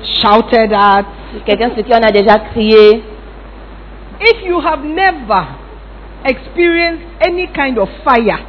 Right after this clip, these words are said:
Speaker 2: Si tu n'as jamais expérimenté un quelconque type de feu,
Speaker 1: you're a potential traitor.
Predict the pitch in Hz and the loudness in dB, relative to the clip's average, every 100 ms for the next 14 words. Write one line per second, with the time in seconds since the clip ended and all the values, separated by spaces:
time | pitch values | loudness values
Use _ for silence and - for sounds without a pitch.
0 | - 214 262 285 262 254 285 262 240 262 | -16 -12 -4 0 2 2 2 0 0 0
1 | 254 247 240 233 285 277 277 247 220 - | 0 2 0 0 0 0 0 -2 2 0
2 | 269 - 294 277 - 220 - 277 214 - | 0 -4 -6 -4 0 0 2 2 2 0
3 | - - - - - - - 311 302 294 | -16 -20 -20 -20 -20 -18 -6 -6 -4 -4
4 | 311 311 302 294 269 220 202 | -2 -2 -2 -6 -4 -6 -6